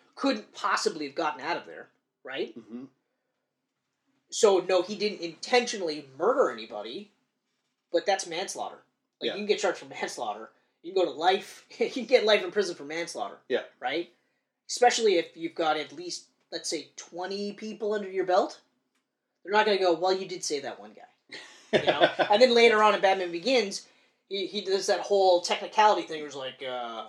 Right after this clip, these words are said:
Speaker 1: "I'm not, I, I don't have to kill, I'm not gonna kill you, but I don't have to save you either."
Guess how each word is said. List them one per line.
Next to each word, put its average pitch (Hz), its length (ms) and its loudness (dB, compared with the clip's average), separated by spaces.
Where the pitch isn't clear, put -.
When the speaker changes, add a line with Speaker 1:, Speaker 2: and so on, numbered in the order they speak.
Speaker 1:
"I'm 196 160 2
not, 175 180 0
I, 175 180 0
I - 20 2
don't 170 140 0
have 147 120 -8
to - 60 -18
kill, - 220 -8
I'm 170 80 -6
not 190 100 0
gonna - 120 -10
kill 151 220 -4
you, 113 280 -12
but 196 100 -2
I 190 80 2
don't 156 100 -4
have 139 100 -10
to - 60 -10
save 147 220 -6
you 123 140 -14
either." 123 260 -14